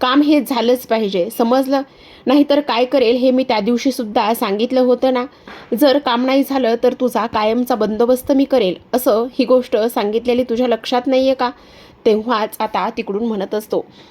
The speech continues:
"हो मॅडम, तुम्ही नका काळजी करू." आता दिशा विचार करते, आता काही जरी झालं तरीसुद्धा ह्या किर्लोस्करांच्या घ-, घरामध्ये मला माझी एक जागा निर्माण केली पाहिजे आणि किर्लोस्करांचा सगळा बिझनेस मी मिळवला पाहिजे.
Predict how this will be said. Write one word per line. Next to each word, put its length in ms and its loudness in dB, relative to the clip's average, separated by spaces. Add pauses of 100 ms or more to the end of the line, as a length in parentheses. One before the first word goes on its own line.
(160)
"हो 120 6
मॅडम, 260 2 (320)
तुम्ही 160 6
नका 220 2
काळजी 360 0
करू." 220 -2 (420)
आता 380 0
दिशा 260 0
विचार 340 0
करते, 320 0 (520)
आता 140 -2
काही 300 0
जरी 240 4
झालं 420 2
तरीसुद्धा 500 0
ह्या 160 -2
किर्लोस्करांच्या 760 0
घ-, 180 -12 (240)
घरामध्ये 560 0
मला 260 2
माझी 500 -4
एक 200 0
जागा 300 0
निर्माण 420 0
केली 200 -2
पाहिजे 400 -2 (500)
आणि 360 2
किर्लोस्करांचा 800 0
सगळा 440 0
बिझनेस 420 0
मी 80 2
मिळवला 360 2
पाहिजे. 420 -8